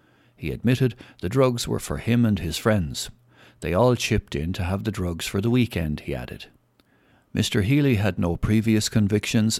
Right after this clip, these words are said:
and the case had taken over three years to be dealt with because Mister Healy had travelled to Australia. Defending solicitor Joe Farrell said his client had cooperated with Gardaí.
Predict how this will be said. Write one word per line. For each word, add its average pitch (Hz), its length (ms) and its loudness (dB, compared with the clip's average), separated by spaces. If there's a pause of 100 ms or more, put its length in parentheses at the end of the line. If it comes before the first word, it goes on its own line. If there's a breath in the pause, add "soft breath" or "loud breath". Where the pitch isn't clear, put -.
and 95 160 -2
the 92 60 -2
case 143 340 -2
had 92 180 0
taken 92 380 -2
over 92 280 0
three 113 380 0
years 113 380 2
to - 100 -8
be 73 80 -4
dealt - 380 0
with 80 240 -4 (380 loud breath)
because 101 460 -2
Mister 131 260 0
Healy 87 360 -4
had 78 200 -6
travelled 90 560 -2
to 67 160 -4
Australia. 95 640 -2 (880 soft breath)
Defending 110 480 2
solicitor 101 560 0
Joe 80 280 0
Farrell 78 460 0
said 78 280 -4
his 78 140 -6
client 90 460 -2
had 92 220 -2
cooperated 90 720 -2
with 101 180 -4
Gardaí. 85 560 -2